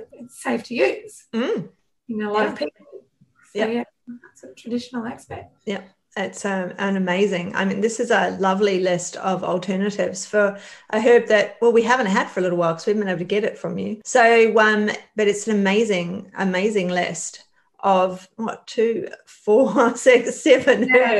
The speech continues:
Speaker 2: herbs.
Speaker 1: of all the substitutes, you know, when I
Speaker 2: Yeah.
Speaker 1: do substitute stories, this one definitely had a lot.
Speaker 2: Yeah, and, and they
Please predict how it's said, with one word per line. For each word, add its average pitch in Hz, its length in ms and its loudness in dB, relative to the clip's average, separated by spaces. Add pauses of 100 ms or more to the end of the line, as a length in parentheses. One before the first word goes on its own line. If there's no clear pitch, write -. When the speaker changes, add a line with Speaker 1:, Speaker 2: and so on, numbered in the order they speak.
Speaker 2:
herbs. 185 140 -8
Speaker 1:
of 247 60 -10 (420)
all 277 200 6
the 254 340 0 (460)
substitutes, - 680 -4 (140)
you 262 80 -8
know, 226 80 -2
when 214 140 -4
I 208 80 -2
Speaker 2:
Yeah. 196 60 -4
Speaker 1:
do 208 140 -2 (280)
substitute - 600 -8 (120)
stories, 220 460 0 (240)
this 240 180 -8
one 196 320 -2
definitely 202 440 -4
had 190 440 -8
a 247 100 -12
lot. - 380 -8 (180)
Speaker 2:
Yeah, 170 240 -2 (200)
and, 190 280 -6
and 196 160 0
they 190 160 0